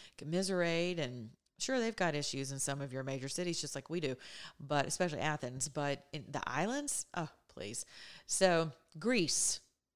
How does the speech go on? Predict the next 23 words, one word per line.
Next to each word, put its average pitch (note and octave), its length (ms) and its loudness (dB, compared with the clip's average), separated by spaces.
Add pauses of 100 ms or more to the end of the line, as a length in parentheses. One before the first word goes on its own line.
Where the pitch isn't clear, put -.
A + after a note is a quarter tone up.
(320)
that G3 240 2
might G3 240 0
need F3 200 0
to E3 100 0
be D3 440 0 (360)
on D3+ 200 -2
your, D#3+ 440 4
uh, C#3 220 4
vacation C#3+ 680 0
list, - 680 -2 (420)
because D3+ 580 2 (140)
this D4+ 240 2
country D3 420 0
has C#3+ 180 0
completely F#3+ 540 -4
lost C#3+ 320 0
its - 160 -8
mind C3+ 460 -4 (380)
as C#3+ 300 0
this C#3+ 280 -2
frickin' D3 520 -6 (460)
shamdemic E3 640 0
goes, B2 500 -4